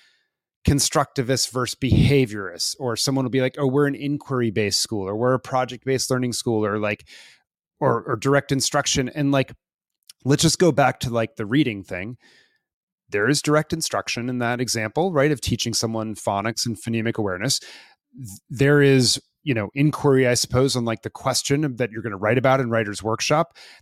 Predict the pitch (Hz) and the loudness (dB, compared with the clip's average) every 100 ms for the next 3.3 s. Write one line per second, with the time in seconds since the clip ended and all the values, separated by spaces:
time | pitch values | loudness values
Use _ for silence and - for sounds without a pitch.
0 | - 95 107 156 139 120 135 131 - - | -10 -4 2 4 2 2 2 2 -4 -6
1 | 131 - 131 147 104 113 110 117 180 - | -6 -2 -2 -2 -4 -2 -2 0 -2 -2
2 | 113 95 107 - 123 139 - 131 147 127 | -8 -8 -12 -6 -2 -2 -4 -4 -4 -2
3 | 180 147 117 | -2 -2 -4